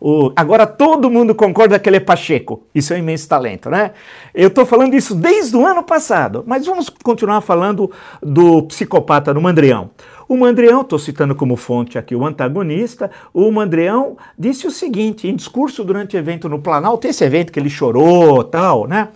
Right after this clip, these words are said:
Ah, Bolsonaro disse há pouco que a investigação sobre a facada, aquela de Juiz de Fora, dia seis de setembro de dois mil e dezoito, abre aspas,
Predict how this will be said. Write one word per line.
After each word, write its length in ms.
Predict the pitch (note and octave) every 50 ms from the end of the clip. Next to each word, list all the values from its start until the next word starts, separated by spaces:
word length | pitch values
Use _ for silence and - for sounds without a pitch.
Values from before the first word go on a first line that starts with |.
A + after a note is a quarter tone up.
| - - - - - - - -
Ah, 380 | - E3 F3 F3+ F3+ F3+ F3
Bolsonaro 600 | F3 G#3+ C#4 B3+ B3+ B3+ A#3+ A3+ A3 A#3 B3 B3
disse 220 | A3 A#3 A3 - A3+
há 60 | G#3+
pouco 340 | - - G#3 A3+ A3 C4 -
que 120 | - A#3
a 20 |
investigação 640 | A3+ G#3+ A3+ G#3+ A3 - G3 G#3+ F#3 F3+ - - C4
sobre 260 | B3+ - A#3 F#3+ F3+
a 60 | E3+ D3
facada, 720 | - - C#3+ C#3+ C#3+ F#3+ G#3 A3 G3 C3 A2 G2 A2 - _ -
aquela 320 | A#2 - - C3+ C3 A#2
de 120 | G2 G#2
Juiz 180 | A#2 A#2+ A2+ G#2+
de 80 | A2 A2
Fora, 320 | - - C#3+ C3+ B2 A#2
dia 160 | A2+ A#2 A#2+
seis 300 | A#2+ - - A#2 A2 A2 G#2+
de 60 | G#2+
setembro 420 | - B2+ A2+ - B2 A#2 A2 G#2+
de 60 | G#2
dois 160 | A2 A2 G#2 A2+
mil 120 | B2+ C3
e 20 |
dezoito, 380 | A#2+ B2 F3 G#3+ G3+ D3+ - - _ _ -
abre 340 | A#2+ B2+ C3 C#3 C#3+ C3+ B2
aspas, 480 | A#2 A#2 - - - - - - -